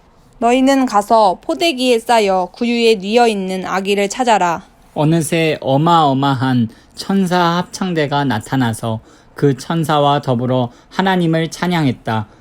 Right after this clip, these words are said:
Speaker 2: 높은 하늘에서는 하나님께 영광, 땅에서는 그분을 기쁘시게 하는 모든 사람에게 평화.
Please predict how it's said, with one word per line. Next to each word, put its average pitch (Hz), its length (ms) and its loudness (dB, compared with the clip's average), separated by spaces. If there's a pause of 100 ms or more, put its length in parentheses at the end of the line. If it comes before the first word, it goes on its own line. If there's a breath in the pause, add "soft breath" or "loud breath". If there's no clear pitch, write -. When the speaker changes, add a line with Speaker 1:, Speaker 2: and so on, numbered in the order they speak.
(300 soft breath)
Speaker 2:
높은 156 440 0
하늘에서는 151 840 0
하나님께 165 760 -2
영광, 123 520 0 (340 soft breath)
땅에서는 160 800 0
그분을 160 520 0
기쁘시게 165 680 -4
하는 151 480 0
모든 165 440 2
사람에게 139 720 -2
평화. 127 460 -2